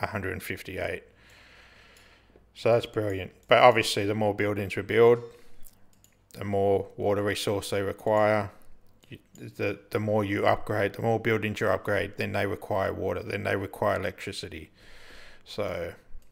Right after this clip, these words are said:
this is why you can't just rush in, build a ton of buildings, upgrade a ton, do a ton of research. It's going to affect everything. So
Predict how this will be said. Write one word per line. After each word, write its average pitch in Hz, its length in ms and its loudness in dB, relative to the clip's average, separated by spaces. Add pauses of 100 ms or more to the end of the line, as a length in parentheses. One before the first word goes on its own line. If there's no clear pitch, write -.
(100)
this - 180 -6
is 113 140 -6
why 107 160 2
you 98 120 -2
can't 101 500 -6
just - 420 -8
rush 104 320 0
in, 95 240 -8 (640)
build 107 260 2
a 95 60 -2
ton 107 300 -4
of 101 100 -10
buildings, 98 640 -6 (180)
upgrade 98 480 2
a 95 60 -4
ton, 98 320 -8
do 98 160 -2
a 95 40 -4
ton 104 340 -6
of 95 100 -4
research. 95 600 -6 (360)
It's - 260 -10 (140)
going 104 300 0
to 101 160 -4
affect - 540 -8 (460)
everything. 101 580 -8 (1500)
So 95 520 -10